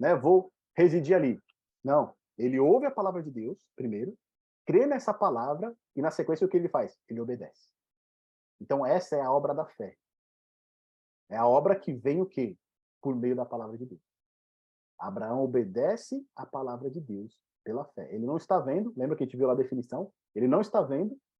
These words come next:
ele não sabe o que vai acontecer, mas pela palavra de Deus, ele obedece. O quarto ponto que a gente destaca aqui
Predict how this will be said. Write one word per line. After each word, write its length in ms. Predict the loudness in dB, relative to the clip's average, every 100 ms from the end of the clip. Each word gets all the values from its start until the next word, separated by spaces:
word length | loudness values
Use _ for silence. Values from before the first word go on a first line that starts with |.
| _
ele 80 | -2
não 140 | 0
sabe 240 | 0 0 0
o 40 |
que 80 | 0
vai 100 | -2
acontecer, 580 | -2 -6 -6 -4 -4 -4 _ _ -14
mas 140 | -8
pela 220 | -4 -4
palavra 340 | -4 -6 -4 -4
de 100 | -4
Deus, 300 | -4 -4 -8 _ _ _ _
ele 120 | -6 -4
obedece. 560 | -4 -8 -14 _ _ _ _ _ -20 -8
O 80 | 0
quarto 260 | 2 2
ponto 260 | 2 0 2
que 60 |
a 40 | 0
gente 240 | -2 -4
destaca 400 | -8 -10 -12 -10
aqui 360 | -6 -2 -2